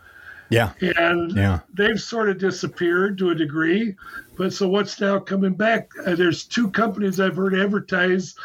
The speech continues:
Speaker 2: on the radio that they'll answer the phone with a live person and
Speaker 1: Mm-hmm.
Speaker 2: get you to the right
Speaker 1: Yep.
Speaker 2: department.
Speaker 1: Yep. Now let's, let's take that to artificial intelligence, because for a small business, that hiring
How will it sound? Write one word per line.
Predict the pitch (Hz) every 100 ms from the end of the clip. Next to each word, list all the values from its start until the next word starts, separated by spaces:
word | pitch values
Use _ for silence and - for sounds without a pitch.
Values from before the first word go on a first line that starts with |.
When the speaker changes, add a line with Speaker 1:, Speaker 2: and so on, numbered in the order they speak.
| - -
Speaker 2:
on | 190 190
the | 175
radio | 190 240 220 190 190 190 - _
that | 185 -
they'll | 214 233 214
answer | 220 233 - 226
the | 220
phone | 220 226 226 226 226
with | 226 226
a |
live | 226 226 233 233 214 -
person | 254 262 247 277 233 190 143 - - -
and | 214 127
Speaker 1:
Mm-hmm. | 123 143
Speaker 2:
get | 151
you |
to | 240
the | 233
right | 240 139
Speaker 1:
Yep. | -
Speaker 2:
department. | 151 - 269 302 240 202 147 - - - -
Speaker 1:
Yep. | 113 117 - - - - - - - 151
Now | 143 143
let's, | 170 -
let's | 175 202
take | 202 185
that | 175 160
to | 160 135 131
artificial | 135 135 147 135 120
intelligence, | 110 131 123 95 82 - - - _ - - _ 302 - 135
because | 120 135 123
for | - 131
a |
small | - 160 143
business, | 190 147 131 - - - - - - - - - - -
that | 120 104
hiring | 139 156 131 123 127